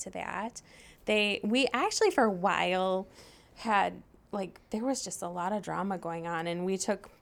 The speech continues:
like, my daughter off of group texts for a while just because we weren't,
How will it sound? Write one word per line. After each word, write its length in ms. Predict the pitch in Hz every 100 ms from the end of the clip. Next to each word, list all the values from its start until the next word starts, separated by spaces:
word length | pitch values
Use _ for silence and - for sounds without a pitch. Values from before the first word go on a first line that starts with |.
| _ -
like, 220 | 190 175
my 140 | 185 175
daughter 320 | 165 180 180
off 200 | 175 -
of 140 | 165
group 220 | - 190 -
texts 360 | - 220 -
for 120 | - 254
a 100 | 247
while 640 | 240 226 226 233 233 233
just 460 | 208 202 196 - - - - -
because 360 | 226 240 220 220
we 100 | 214
weren't, 340 | 240 285